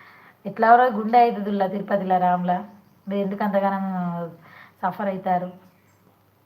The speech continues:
ప్రజెంట్ ఫోర్టీన్ మెంబర్స్ ఉన్నారు. జర హైట్లో ఉండకండి, కామెంట్ చేయుర్రి. కొత్తగా ఎవరైనా జర మన ఛానల్ చూస్తే సబ్స్క్రైబ్ చేయుర్రి, లైవ్ లైక్ చేయుర్రి. Thank you so much లైవ్లోకి వచ్చినందుకు. Thank you, thank you so much. ఫిఫ్-, ఫోర్టీన్ మెంబర్స్ ఉన్నారు.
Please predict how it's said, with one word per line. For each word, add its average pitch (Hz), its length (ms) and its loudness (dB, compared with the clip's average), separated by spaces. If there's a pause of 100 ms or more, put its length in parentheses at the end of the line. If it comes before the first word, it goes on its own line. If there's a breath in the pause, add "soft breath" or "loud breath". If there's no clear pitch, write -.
(920 soft breath)
ప్రజెంట్ 208 320 -2
ఫోర్టీన్ 208 300 -4
మెంబర్స్ 202 340 -4
ఉన్నారు. 180 380 -2
జర 185 120 -4
హైట్లో 180 360 -2
ఉండకండి, 180 400 -8
కామెంట్ 185 380 -8
చేయుర్రి. 180 380 -8 (560 loud breath)
కొత్తగా 208 260 -6
ఎవరైనా 214 340 -4
జర 202 160 -6
మన 196 140 -6
ఛానల్ 190 340 -4
చూస్తే 202 200 -8
సబ్స్క్రైబ్ 185 480 -6
చేయుర్రి, 175 360 -6 (400)
లైవ్ 202 340 -6
లైక్ 190 280 -6
చేయుర్రి. 185 300 -6 (760 loud breath)
Thank 190 240 0
you 214 140 -8
so 202 140 -4
much 202 200 -4
లైవ్లోకి 190 320 -4
వచ్చినందుకు. 180 440 -6 (1000 loud breath)
Thank 196 200 -4
you, 214 140 -4
thank 190 240 0
you 208 120 -8
so 202 120 0
much. 185 120 -2
ఫిఫ్-, - 400 -12
ఫోర్టీన్ 202 320 -4
మెంబర్స్ 196 340 -6
ఉన్నారు. 185 380 -6